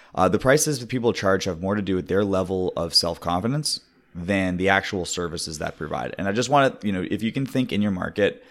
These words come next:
I guarantee if you think hard enough, you know, there's, there's somebody with a lot more experience than you that probably charges less than you. And there's probably somebody with less experience as you that charges more than you.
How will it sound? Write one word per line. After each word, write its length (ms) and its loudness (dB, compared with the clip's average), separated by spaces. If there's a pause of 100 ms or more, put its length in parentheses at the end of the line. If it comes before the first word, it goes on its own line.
(420)
I 60 2
guarantee 560 6
if 100 0
you 60 -2
think 220 -2
hard 200 4
enough, 220 -2
you 120 -4
know, 160 -2
there's, 260 0
there's 200 0
somebody 320 2
with 160 2
a 40 -2
lot 240 6
more 140 6
experience 500 -2
than 80 -2
you 280 -2 (380)
that 120 2
probably 260 6
charges 300 -2
less 180 -4
than 100 -8
you. 220 -10 (500)
And 320 8
there's 160 0
probably 340 8
somebody 320 8
with 140 4
less 260 6
experience 440 0
as 140 -4
you 320 -2
that 380 0
charges 320 2
more 160 2
than 120 0
you. 100 -10